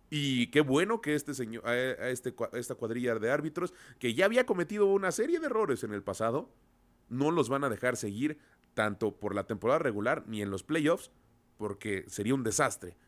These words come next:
que cometieran nuevamente un error garrafal y que decida partidos como este. En tercer lugar, justo quedaron los Leones de Detroit, que gracias a esta derrota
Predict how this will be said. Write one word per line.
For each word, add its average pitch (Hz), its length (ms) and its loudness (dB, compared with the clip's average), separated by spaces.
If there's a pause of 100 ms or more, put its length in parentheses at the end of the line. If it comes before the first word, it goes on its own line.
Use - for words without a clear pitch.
(140)
que 101 120 -10
cometieran 123 520 -4 (260)
nuevamente 120 840 -4
un 113 180 -6
error 120 340 -2 (880)
garrafal 107 640 2 (220)
y 117 120 -8
que 120 100 -4
decida 123 360 -2
partidos 110 400 -4
como 90 220 -10
este. - 260 -12 (360)
En 226 100 -4
tercer 277 240 2
lugar, 240 240 2
justo 185 340 0
quedaron 135 300 0
los 107 140 0
Leones 117 260 0
de 107 80 -4
Detroit, 110 380 0 (320)
que 127 160 4
gracias 156 380 4
a 147 40 2
esta 147 180 0
derrota 147 460 2